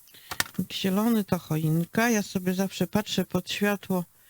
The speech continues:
żeby mi tutaj maska dobrze na tym papierku tam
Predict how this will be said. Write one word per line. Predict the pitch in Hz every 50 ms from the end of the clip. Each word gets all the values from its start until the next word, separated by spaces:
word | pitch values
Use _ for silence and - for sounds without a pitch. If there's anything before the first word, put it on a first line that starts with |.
| - - - - - - - _ _
żeby | 180 175 185 170 170 180
mi | 185 185 190 190
tutaj | - 196 190 - 196 180 180
maska | 185 190 196 196 202 - - - - - 180 170 165 147 - - - _ _ _ _ _ _ - _ _ _ _ _ _ _ - - _ - - - - - _ _ _ _
dobrze | 170 170 180 196 190 180 180 180 170 175 165 160 156 147 - _ _ _ _ _ _ _ _ _ _ - _ - - _ 180
na | 175 180 170
tym | - - 185 180
papierku | - 170 - - - 208 202 180 - - - -
tam | - - 160 160 165